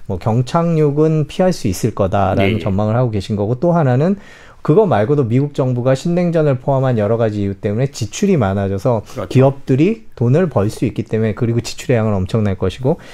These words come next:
Speaker 1: 이 두 가지 측면에서, 어, 미국 주가가 앞으로 완전히 바닥으로 떨어지진 않을 거다 이렇게 정리를 하면 될까요?
Speaker 2: 맞습니다. 혹시라도 "아, 근데 그거는 앞으로 일어날 일 아니야?"라고
Speaker 1: 네.
Speaker 2: 말씀하실 수 있는데
Speaker 1: 네.
Speaker 2: 지금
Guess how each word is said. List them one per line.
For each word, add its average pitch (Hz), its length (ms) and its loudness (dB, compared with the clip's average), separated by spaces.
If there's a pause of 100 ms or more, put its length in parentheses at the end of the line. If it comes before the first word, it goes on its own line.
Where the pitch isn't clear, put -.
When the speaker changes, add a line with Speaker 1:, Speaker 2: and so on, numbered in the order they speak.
(140)
Speaker 1:
이 151 140 4
두 123 160 0
가지 160 260 4
측면에서, 143 560 0 (240)
어, 101 140 -2
미국 120 400 0
주가가 113 800 -2
앞으로 143 520 0
완전히 120 380 2
바닥으로 104 400 0
떨어지진 107 500 -2
않을 104 220 0
거다 101 160 -2
이렇게 101 220 -2
정리를 92 260 0
하면 87 160 -4
될까요? 101 220 -4
Speaker 2:
맞습니다. 98 480 -4 (260)
혹시라도 151 720 0
"아, 139 160 2
근데 175 240 2
그거는 156 360 0
앞으로 160 360 2
일어날 160 340 4
일 151 140 2
아니야?"라고 123 800 0
Speaker 1:
네. - 20 2
Speaker 2:
말씀하실 127 480 0
수 123 140 -8
있는데 113 340 -4
Speaker 1:
네. 92 220 -6
Speaker 2:
지금 165 320 0